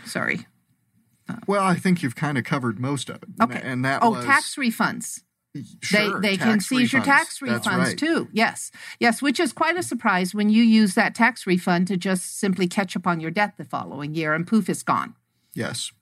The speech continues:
Speaker 2: Basically, if you owe money to the government for student loans, they will get it back from you.
Speaker 1: They will.
Speaker 2: If you ever have it, they can get it.
Speaker 1: They will.
Speaker 2: And it's never
Speaker 1: Absolutely.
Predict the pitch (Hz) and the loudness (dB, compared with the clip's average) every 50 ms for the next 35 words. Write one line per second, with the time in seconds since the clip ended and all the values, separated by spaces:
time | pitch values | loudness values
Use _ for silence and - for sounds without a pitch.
0 | _ - - - 180 196 214 - - - - 110 110 113 110 113 - - 131 123 | _ -4 0 2 2 2 2 -2 -4 -4 -4 -2 -2 -2 -4 -6 -4 -4 -4 -2
1 | - 127 123 120 120 120 - - 143 160 170 151 143 143 147 143 139 - - 120 | 0 2 2 2 2 0 0 0 0 0 0 0 -2 -4 -4 -6 -6 -6 -6 -6
2 | 117 113 131 127 123 127 120 117 113 113 - - 113 - - 131 123 117 120 - | -4 -4 -4 -4 -2 -2 -2 -2 -4 -6 -6 -8 -8 -4 -2 0 0 0 0 -2
3 | 113 98 95 95 92 - - - - - _ _ _ _ _ - 113 127 143 139 | -2 -4 -2 -4 -4 -4 -6 -8 -10 -14 _ _ _ _ _ -2 0 0 0 0
4 | 123 127 120 110 113 104 123 123 123 139 131 - - - 127 113 101 104 - - | 0 0 -2 -2 -2 0 0 0 0 0 -2 -4 -4 -2 -2 -2 -2 -4 -8 -10
5 | - 104 - 98 - - - - - 160 156 160 170 180 143 123 - 120 117 117 | -10 -10 -8 -8 -8 -8 -8 -6 -4 -2 0 2 2 2 2 2 0 0 2 2
6 | 113 110 120 135 135 143 139 135 147 143 156 151 170 170 170 - _ _ 117 117 | 2 0 0 0 0 0 0 0 0 0 0 0 -2 -4 -6 -8 _ _ -2 -2
7 | 120 - 120 117 117 113 92 80 80 - - - 151 151 156 185 226 226 196 - | 0 0 0 0 2 0 0 -2 -4 -6 -6 -6 -6 -4 -2 0 0 -2 -2 -6
8 | - 120 117 104 - 117 107 104 98 - - 113 110 113 117 120 127 123 | -10 -16 -14 -4 -2 -2 0 0 0 -2 0 0 2 2 2 2 0 0